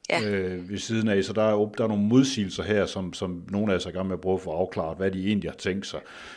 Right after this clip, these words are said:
Speaker 2: Øh, men, men, øh, f-, øh, lederen af det der Netcompany, han var ude netop at sige, "Jamen,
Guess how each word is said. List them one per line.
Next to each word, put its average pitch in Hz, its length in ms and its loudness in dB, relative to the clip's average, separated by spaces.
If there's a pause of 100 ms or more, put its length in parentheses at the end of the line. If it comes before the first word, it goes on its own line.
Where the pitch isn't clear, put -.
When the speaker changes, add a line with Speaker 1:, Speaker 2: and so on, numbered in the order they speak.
(120)
Speaker 2:
Øh, 98 580 2
men, 101 160 0
men, 98 260 0
øh, 104 160 -4
f-, - 280 -10
øh, 104 240 -2
lederen 143 340 8
af - 60 0
det 123 120 4
der 101 220 4
Netcompany, 92 640 -2
han 139 140 0
var 131 100 6
ude 120 260 4
netop 107 240 2
at 92 60 -2
sige, 101 180 -4
"Jamen, 95 300 2